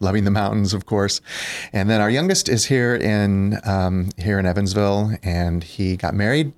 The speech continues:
toward the end of last year, and it was sort of a typical covid wedding that got thrown together really quickly. And, um, but they're just a lovely young couple, and we're so happy to at least have one child close to home. So, um,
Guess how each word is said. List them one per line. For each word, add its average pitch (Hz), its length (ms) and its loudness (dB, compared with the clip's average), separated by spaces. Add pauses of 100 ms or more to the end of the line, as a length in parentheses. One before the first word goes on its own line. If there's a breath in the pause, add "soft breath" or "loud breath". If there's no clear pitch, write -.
toward 113 180 0
the 110 100 2
end 110 100 2
of 107 80 -4
last 107 320 0
year, 120 260 2
and 110 100 0
it 85 40 0
was 82 120 -2
sort 101 200 0
of 92 60 0
a 87 40 0
typical 104 380 -2
covid 107 560 0 (420 loud breath)
wedding 110 460 2
that 95 180 2
got 101 260 -2
thrown 104 200 2
together 98 280 2
really 98 220 2
quickly. 98 560 0
And, 87 320 2
um, 87 300 0
but 87 120 0
they're 98 220 0
just 90 300 -2
a 90 180 0
lovely 92 280 0
young 95 180 0
couple, 139 400 0 (480 loud breath)
and - 80 -12
we're 90 40 2
so 92 200 2
happy 92 260 0
to 90 60 2
at 67 100 -2
least 98 280 0
have 95 120 0
one 95 160 2
child 87 360 0
close 85 240 -2
to 98 100 -4
home. 92 380 0 (120)
So, 92 480 0 (400 loud breath)
um, 107 540 2